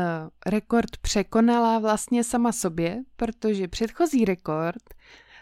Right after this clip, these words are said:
tady v těch předmětech padl v roce dva tisíce devět se čtyřmi tisíci čtyři sta pěti položkami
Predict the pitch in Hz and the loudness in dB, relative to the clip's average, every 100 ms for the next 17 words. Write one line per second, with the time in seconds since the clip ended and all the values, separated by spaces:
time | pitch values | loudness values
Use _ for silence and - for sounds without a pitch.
0 | _ - 185 190 - 214 - - 175 180 | _ -2 0 -2 -4 -6 -6 -8 -6 -4
1 | 196 247 240 240 - 226 208 - 214 214 | -2 -2 -2 -4 -6 -6 -4 -4 -2 -2
2 | 208 202 202 - 202 196 214 202 - - | -4 -6 -8 -6 -6 -4 -6 -8 -12 -12
3 | 151 185 262 247 240 - - - - _ | -6 -2 0 0 -2 -10 -20 -20 -20 _
4 | - - 190 160 - - 247 285 277 277 | -8 -2 -2 -4 -8 -2 0 2 2 0
5 | - 240 - 226 - 220 214 - 214 - | -2 -4 -4 -8 -6 -2 -2 -2 -4 -4
6 | 202 160 - 170 254 - 262 240 233 | -4 -6 -4 0 0 0 2 2 2